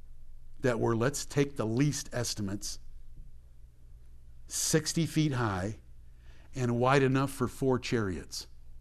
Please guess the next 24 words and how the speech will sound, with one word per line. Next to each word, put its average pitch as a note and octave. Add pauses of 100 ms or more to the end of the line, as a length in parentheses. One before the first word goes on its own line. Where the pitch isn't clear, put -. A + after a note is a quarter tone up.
(1600)
They A2
had B2
to A#2
run C3+
into C3+
the A#2
walls B2+
like A2+
that, G#2 (600)
with B2+
a A2
moat B2+ (800)
supplied C3
by C3+
the B2
Euphrates B2+
around B2
it. F2 (1040)
But G#2
they C#3
had A2
walls G#2
and F#2+
bulwarks G#2+